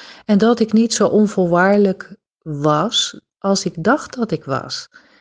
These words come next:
Ehm, dat ik, eh, delen in mezelf heb afgewezen, heb veroordeeld. En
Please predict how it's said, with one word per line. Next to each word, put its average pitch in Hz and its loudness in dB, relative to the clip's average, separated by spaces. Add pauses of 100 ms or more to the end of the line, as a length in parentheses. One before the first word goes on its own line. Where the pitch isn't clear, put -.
(760)
Ehm, 160 -2 (680)
dat 180 -2
ik, - -8
eh, 160 -10 (220)
delen 160 0
in 170 -4
mezelf 165 -4
heb - -14
afgewezen, 165 -4
heb 156 -16
veroordeeld. 160 -6 (800)
En 185 2